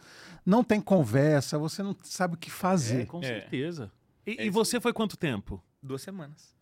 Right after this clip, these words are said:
Speaker 2: Ah, duas semanas também.
Speaker 3: Duas sema-, não, ele foi dois meses.
Speaker 2: Sim,
Speaker 1: Dois
Speaker 2: não,
Speaker 1: meses.
Speaker 2: mas duas semanas antes esperando.
Speaker 3: Isso.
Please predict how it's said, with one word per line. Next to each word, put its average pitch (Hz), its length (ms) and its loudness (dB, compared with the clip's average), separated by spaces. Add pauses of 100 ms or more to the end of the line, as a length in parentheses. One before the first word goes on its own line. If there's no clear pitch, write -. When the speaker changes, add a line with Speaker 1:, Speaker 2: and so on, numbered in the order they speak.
(180)
Speaker 2:
Ah, 196 200 4
duas 170 320 4
semanas 220 360 0
também. 208 560 2
Speaker 3:
Duas 117 180 -20
sema-, 131 260 -18
não, 151 220 0
ele 127 80 0
foi 139 140 -4
dois 196 180 -2
meses. 175 420 -4
Speaker 2:
Sim, - 220 2
Speaker 1:
Dois 208 120 2
Speaker 2:
não, 151 120 4
Speaker 1:
meses. 123 140 2
Speaker 2:
mas 131 100 -4
duas 190 160 2
semanas 175 480 -2
antes 139 340 -2
esperando. 127 600 0
Speaker 3:
Isso. 127 440 -8